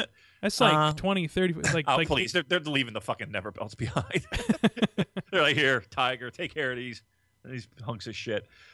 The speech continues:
Speaker 1: Um,
Speaker 2: I'm looking
Speaker 1: that's
Speaker 2: forward
Speaker 1: interesting.
Speaker 2: to this one.
Speaker 1: And you think Adam Cole's gonna rock that, right?
Speaker 2: Yeah.
Speaker 1: Hmm.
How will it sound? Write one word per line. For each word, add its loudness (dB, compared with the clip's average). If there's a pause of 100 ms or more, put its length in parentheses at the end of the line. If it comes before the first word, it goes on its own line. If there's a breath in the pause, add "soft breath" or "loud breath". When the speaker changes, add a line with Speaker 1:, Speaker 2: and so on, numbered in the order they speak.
(220 soft breath)
Speaker 1:
Um, 2 (1900)
Speaker 2:
I'm 0
looking 2
Speaker 1:
that's -2
Speaker 2:
forward 8
Speaker 1:
interesting. 4
Speaker 2:
to 4
this -4
one. -6 (160)
Speaker 1:
And 0
you 2
think 0
Adam 0
Cole's -2 (320)
gonna -6
rock -2
that, -4
right? 2
Speaker 2:
Yeah. 4 (960)
Speaker 1:
Hmm. -12